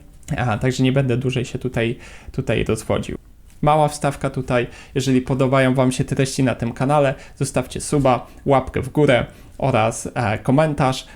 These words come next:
Bardzo mnie to zmotywuje do działania i do tworzenia kolejnych treści, także dzięki. Problem numer dwa, czyli złudne oszczędności. Musisz pamiętać, że twój czas jest najcenniejszy w takim przedsięwzięciu,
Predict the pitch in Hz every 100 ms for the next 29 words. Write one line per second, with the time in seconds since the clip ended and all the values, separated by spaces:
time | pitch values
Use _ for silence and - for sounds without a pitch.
0 | - 135 135 123 120 127 127 120 123 131
1 | 131 123 123 131 123 123 120 117 117 -
2 | 123 120 117 - 117 117 120 - - 113
3 | - 113 - - - 110 104 101 202 -
4 | 104 - - - - - - - - -
5 | - 156 147 135 127 127 - 120 104 -
6 | - - 127 127 147 147 143 127 127 131
7 | 120 113 - - - - - - - -
8 | - - - - - - 156 185 - 147
9 | 151 165 135 135 - 147 143 139 131 131
10 | 131 127 - 131 123 123 123 123 131 123
11 | 127 120 - 120 117 - 127 117 - 120
12 | 117 110 - 143 143